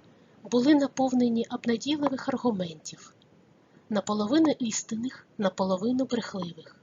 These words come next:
з багатьма дутими фактами. Золото і срібло, оленина без обмежень, безліч риби, джерела молодості —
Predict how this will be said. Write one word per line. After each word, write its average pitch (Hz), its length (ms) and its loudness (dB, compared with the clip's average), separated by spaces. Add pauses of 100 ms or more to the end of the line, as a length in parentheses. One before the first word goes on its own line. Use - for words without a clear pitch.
(560)
з - 100 -6
багатьма 247 560 0
дутими 226 420 -4
фактами. - 580 -10 (1500)
Золото 294 520 6
і 240 60 -4
срібло, 175 500 -8 (500)
оленина 240 540 0
без 247 240 -2
обмежень, 180 540 -4 (580)
безліч 214 540 4
риби, 202 420 -6 (560)
джерела 233 480 2
молодості — 220 800 -4